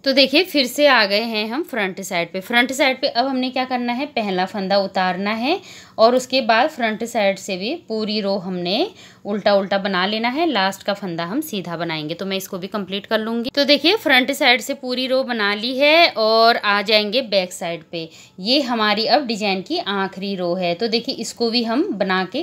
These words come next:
कंप्लीट कर लेंगे और यहाँ पे हमारा जो डोरमेट का एक कली है वो बन के कंप्लीट हो जाएगी। तो आप लोगों ने क्या करना है, फिर से देखिए सबसे पहले तो मैं ये, अ, रो बना के कंप्लीट कर लेती हूँ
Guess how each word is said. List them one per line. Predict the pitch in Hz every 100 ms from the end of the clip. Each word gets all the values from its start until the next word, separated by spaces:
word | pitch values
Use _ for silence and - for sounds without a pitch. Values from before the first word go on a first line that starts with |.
| 339
कंप्लीट | 226 180 170 160
कर | 175
लेंगे | 175 180 196 220 381 - - - - -
और | 208 208 214 330 - - _ _ 196
यहाँ | 202 202 214 208
पे | 226
हमारा | 214 202 180 175 185 359
जो | 185 202 247 - - -
डोरमेट | 180 190 196 202 202 196 196
का | 208
एक | - 196 202
कली | 202 185 185
है | 196 302
वो | 214
बन | 202 185
के | 165 262
कंप्लीट | - 226 160 165 156
हो | 175 165
जाएगी। | 165 156 156 165 - _ - - _ _ _ -
तो |
आप | - 226 240
लोगों | 277 285 285
ने | 302
क्या | 294 262
करना | 262 262 262 262
है, | 269 302
फिर | 311 247
से | 208 247
देखिए | 226 233 233 262 403 -
सबसे | - 233 254
पहले | 240 208
तो | 190 202
मैं | 202
ये, | 202 220 349
अ, | - 175 180 175 175 175
रो | 170 185
बना | 180 180 165
के | 160 175
कंप्लीट | 180 170 165 170
कर | - 208
लेती | 208 220 233
हूँ | 247 320